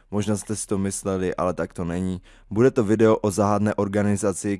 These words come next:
se kterou se lidé poprvé začali setkávat zhruba na začátku čtyřicátých let. A je to organizace, která řeší ufo a tak dále. Ještě než začnem, tak bych vás chtěl moc poprosit,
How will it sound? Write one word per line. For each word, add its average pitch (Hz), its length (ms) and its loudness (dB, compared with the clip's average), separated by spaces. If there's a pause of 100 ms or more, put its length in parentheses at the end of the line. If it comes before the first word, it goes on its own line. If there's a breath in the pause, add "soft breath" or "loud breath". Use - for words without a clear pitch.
se - 200 -4
kterou 107 320 0
se 107 200 0
lidé 104 340 2
poprvé 98 400 -2
začali 95 380 -4
setkávat 92 720 0
zhruba 101 400 2
na 101 100 0
začátku 101 520 -4
čtyřicátých 92 760 -4
let. 90 260 -2 (360 soft breath)
A 87 380 0
je 98 100 -2
to 82 160 2
organizace, 95 680 -2
která 87 320 -4
řeší 85 420 -10
ufo 90 460 -2 (120)
a - 60 -8
tak 90 200 -8
dále. 87 360 -4 (220)
Ještě 131 300 -2
než 139 160 2
začnem, 120 500 2
tak 101 200 -2
bych 107 140 0
vás 101 240 -2
chtěl 101 180 -2
moc 104 220 0
poprosit, 101 680 -4